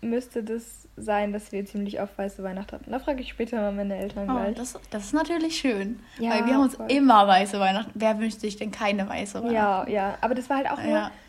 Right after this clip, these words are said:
Speaker 1: nur bis ich zwölf oder elf war, also bis ich halt, bis ich die Schule gewechselt hab, dann aufs Gymnasium.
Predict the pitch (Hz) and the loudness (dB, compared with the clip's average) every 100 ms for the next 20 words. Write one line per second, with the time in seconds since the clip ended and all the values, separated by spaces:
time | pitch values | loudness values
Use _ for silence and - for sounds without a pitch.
0 | 277 254 285 254 262 262 240 - - 214 | -6 0 0 2 -2 -2 -12 -14 -10 -4
1 | 220 254 226 208 208 247 254 240 226 247 | -2 -4 -4 -2 -2 -2 -2 -2 -4 -8
2 | 247 240 226 214 247 240 214 226 - 226 | -8 -4 -4 -4 -6 -8 -12 -10 -6 -4
3 | 220 214 214 240 233 247 - 202 208 - | -4 -4 -6 -8 -8 -8 -6 -6 -6 -6
4 | 208 202 214 226 240 | -4 -4 -4 -4 -6